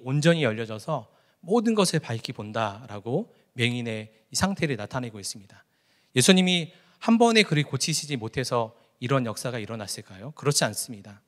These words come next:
그 당시 제자들의 영적인 형편가-, 형편이 어떠한지를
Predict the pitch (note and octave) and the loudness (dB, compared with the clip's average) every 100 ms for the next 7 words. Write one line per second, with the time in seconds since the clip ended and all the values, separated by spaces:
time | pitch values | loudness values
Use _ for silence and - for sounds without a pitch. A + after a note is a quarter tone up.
0 | _ _ _ _ _ _ _ _ _ _ | _ _ _ _ _ _ _ _ _ _
1 | - C#3 D3 D3+ - C3+ B2+ D3+ D3 C#3 | 0 8 8 8 2 -2 2 2 2 0
2 | G#2+ A#2+ - C#3+ D3+ F#3 F3+ D#3 D3+ - | 0 -2 -4 -2 -2 -2 -2 0 0 -2
3 | F3+ F3 D3+ C#3+ D#3 F#2+ _ _ _ - | -4 0 0 -2 -4 -8 _ _ _ -4
4 | A#2+ F3+ F3+ F3+ C#3 C#3 F3+ G2 | 2 6 6 4 -2 -4 -4 -6